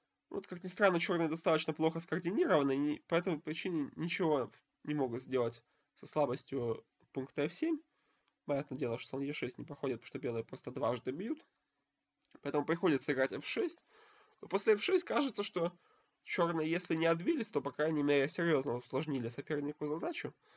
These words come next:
Потому что, ну, ладья Е восемь, конечно, сыграть можно, но после ферзя Е восемь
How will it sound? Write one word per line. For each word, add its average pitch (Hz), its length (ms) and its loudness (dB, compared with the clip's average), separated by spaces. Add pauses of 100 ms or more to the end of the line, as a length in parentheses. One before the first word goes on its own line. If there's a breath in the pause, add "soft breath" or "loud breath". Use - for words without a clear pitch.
(460 soft breath)
Потому 127 400 -2
что, 120 560 0 (220)
ну, 156 180 0
ладья 143 220 4
Е 160 60 6
восемь, 160 220 2
конечно, 151 220 -2
сыграть 156 300 0
можно, 226 380 2
но 120 100 -4
после 151 260 -10
ферзя 143 280 -2
Е 151 40 0
восемь 143 400 -4